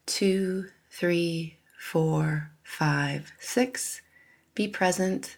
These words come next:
and breathing out nice and slow on that last exhale. Keeping your eyes closed if that's available for you. If you're familiar with affirmations, you can say yours now, or you can just go to your future self. Imagine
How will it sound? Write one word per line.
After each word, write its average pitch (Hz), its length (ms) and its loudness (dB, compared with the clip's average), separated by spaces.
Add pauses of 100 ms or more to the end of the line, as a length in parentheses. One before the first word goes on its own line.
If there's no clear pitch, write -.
(120)
and 180 160 -2
breathing 175 300 0
out 151 240 2
nice 170 300 0
and 175 120 -2
slow 165 360 -2
on 160 160 0
that 147 160 2
last 147 300 -2
exhale. 143 500 -2 (640)
Keeping 269 220 8
your 254 80 8
eyes 202 180 6
closed 196 360 4
if 185 100 0
that's 180 160 2
available 175 360 4
for 175 160 2
you. 202 300 10 (420)
If 185 120 2
you're 190 80 8
familiar 202 340 6
with 202 100 6
affirmations, 185 580 4
you 175 100 2
can 160 100 0
say 165 220 4
yours 156 380 4
now, 165 400 6
or 196 220 4
you 214 120 2
can 208 160 0
just 214 340 0 (360)
go 202 260 6
to 214 160 2
your 196 160 6
future 185 340 2
self. 165 520 2 (540)
Imagine 202 1040 4